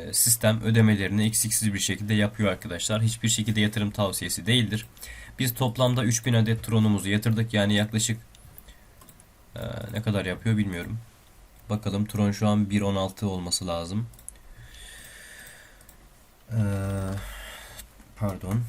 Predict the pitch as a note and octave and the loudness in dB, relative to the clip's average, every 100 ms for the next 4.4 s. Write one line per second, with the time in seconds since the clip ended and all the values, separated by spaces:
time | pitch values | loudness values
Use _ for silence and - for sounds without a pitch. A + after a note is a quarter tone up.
0 | - - - - B2+ A#2 B2+ B2 C3 A#2+ | -8 -20 -12 -2 -2 4 4 4 2 2
1 | B2 - B2+ B2+ B2 A#2+ - - G#2+ G2 | 0 0 0 2 2 2 0 2 2 2
2 | F#2+ A#2 A#2 A2 A#2 G#2+ G2 F#2+ G2+ C3+ | 0 -2 2 2 4 4 2 -2 -4 -6
3 | - - - B2+ A2+ A#2 G#2+ F#2 - F#2 | -10 -18 0 4 4 2 -2 -2 0 -4
4 | F#2 - C3 | -4 -4 -4